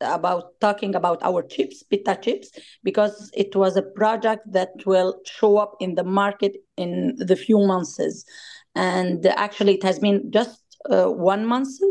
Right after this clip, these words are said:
Uh, we start selling, uh, pita chips in all the I G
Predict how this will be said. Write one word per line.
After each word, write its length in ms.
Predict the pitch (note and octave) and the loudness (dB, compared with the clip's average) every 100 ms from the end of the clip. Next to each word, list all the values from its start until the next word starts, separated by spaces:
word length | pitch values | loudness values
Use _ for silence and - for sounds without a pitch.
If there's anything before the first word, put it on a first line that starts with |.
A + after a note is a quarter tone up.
| G4 - - - _ | -2 -14 -20 -20 _
Uh, 320 | G3 F#3+ F3+ F3+ | 2 2 2 -2
we 360 | F#3 F#3 F#3 F3+ | -4 -4 -4 -6
start 500 | - - G3 G3 - | -8 -2 0 0 -4
selling, 560 | - F#3 F#3 F#3 F3+ F3+ | 0 0 0 -2 -2 0
uh, 420 | F3 F3 - - - - - | 0 0 -2 -4 -10 -20 -2
pita 300 | G3 G3 F#3 | 0 0 0
chips 300 | G3 G3 - - | -2 -2 -8 -10
in 240 | F#3 F3 - | -8 -8 -2
all 200 | F#3+ F#3+ | 0 0
the 200 | F3+ F3+ | 0 -2
I 120 | E3+ | -2
G 500 | F3+ E3 E3+ - D4 | -4 -6 -4 -4 -6